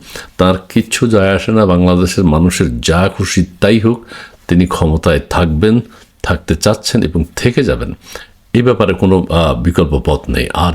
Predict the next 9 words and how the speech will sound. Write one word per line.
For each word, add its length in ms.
যেটা 260
হচ্ছে, 400
পাকিস্তান 440
ভারত 280
যদি 220
যুদ্ধ 340
লেগেই 340
যায়, 140
পাকিস্তান 500